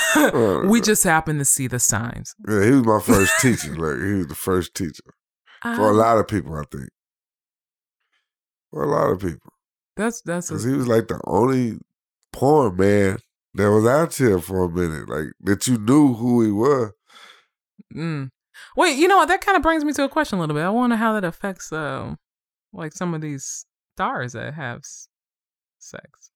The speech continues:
Speaker 2: What? The, uh
Speaker 1: Yeah, if they get pregnant. I don't wanna know how that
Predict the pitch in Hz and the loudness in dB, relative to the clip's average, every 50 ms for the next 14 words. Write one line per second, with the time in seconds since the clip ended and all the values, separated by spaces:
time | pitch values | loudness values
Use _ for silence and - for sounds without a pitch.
0 | _ _ _ - 92 92 87 80 - - - - 87 82 71 60 67 - 80 80 | _ _ _ -2 0 2 2 2 0 -4 -8 -12 -10 -10 -10 -12 -12 -12 -12 -12
1 | 78 - - - 196 226 196 175 175 175 - 185 180 170 170 151 - _ - 120 | -12 -14 -10 -6 -4 -2 -2 -2 -2 -4 -8 -12 -14 -12 -14 -14 -14 _ -10 -10
2 | 113 113 107 87 - - - - 160 165 175 175 165 160 151 131 143 147 143 151 | -10 -10 -10 -12 -14 -14 -14 -10 -8 -6 -6 -4 -4 -6 -6 -8 -8 -8 -8 -8
3 | 156 151 147 147 147 143 | -6 -6 -6 -6 -6 -8